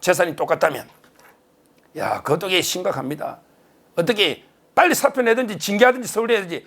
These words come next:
서울대도 문제예요, 서울대도. 빨리 징계하든지 했어야지. 뻔뻔한. 보통 이게 기소되면 다 징계하잖아요, 파면식이고.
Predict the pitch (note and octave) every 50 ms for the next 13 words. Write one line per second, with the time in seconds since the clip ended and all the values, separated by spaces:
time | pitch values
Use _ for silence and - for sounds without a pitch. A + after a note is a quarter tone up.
0 | _ _ _ - - - - C#4 D4 D4 D4+ F4+ E4+ D#4 B3 A3 G#3+ B3 G3+ -
1 | - G#3 G3+ G#3 A3 A3 F#3+ D#3+ C3 G2+ - _ _ _ _ _ _ - - C4
2 | B3+ G#3 C#3+ E3 F3+ F3 F#3 G3 G3+ G3+ G#3 D#3+ E3+ D#3+ - F#3+ D3+ C#3 B2 A2+
3 | A2+ G#2+ - _ _ _ _ _ _ _ _ _ _ _ _ _ _ _ - F3
4 | D3+ - D#3+ E3 D3+ A#2+ - - _ _ - - E3+ - - D#4 D#4+ C#4+ B3 G#3+
5 | G3 D3+ - - D3+ D3 F3+ B3 B3+ A#3 E3+ E3 D3+ - D3+ C#3 D3+ F3 F#3 F#3+
6 | B3 B3+ B3 F#3+ D3 - - - E3 E3 D3+ D3+ D#3+ D3 B2+ B2+ A#2+ A2 G#2+